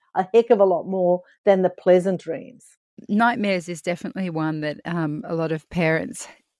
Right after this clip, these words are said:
Speaker 2: need to deal with at some point or the other.
Speaker 1: Yeah.
Speaker 2: And I know my way of dealing with it is often to let them to come into bed with me or just to give them cuddles or whatever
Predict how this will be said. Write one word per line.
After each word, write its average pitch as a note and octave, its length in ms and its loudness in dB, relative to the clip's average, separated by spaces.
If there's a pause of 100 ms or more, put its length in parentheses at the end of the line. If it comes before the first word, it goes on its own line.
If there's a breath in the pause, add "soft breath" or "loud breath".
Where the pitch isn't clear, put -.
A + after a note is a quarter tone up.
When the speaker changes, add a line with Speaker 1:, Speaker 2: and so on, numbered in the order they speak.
(140)
Speaker 2:
need F3 300 -4
to E3 340 -4 (280)
deal A#3 260 0
with F3 160 2
at - 140 -4
some D#3 240 -2
point D#3+ 200 -4
or D3 40 -2
the D3 180 -6
other. - 220 -8 (420 loud breath)
Speaker 1:
Yeah. - 200 -6 (280)
Speaker 2:
And A3+ 140 0
I A#3 60 0
know A3+ 360 -2 (640)
my F3 260 0
way D#3 200 0
of D3 100 -8
dealing D3+ 260 -4
with D3 160 -4
it C#3+ 140 -4
is D#3+ 160 -6
often D3 580 -4
to F3+ 100 -8
let D#3 160 -4
them E3 140 -6
to E3 100 -10
come D#3 220 -6
into D3 240 -8
bed D4 180 2
with B3+ 200 -4
me A#3 320 -2
or D3+ 100 -6
just D3+ 240 -12
to - 60 -20
give C#3+ 180 -12
them B2+ 160 -8
cuddles D#3+ 560 -4
or C#3 80 -6
whatever D3 480 -2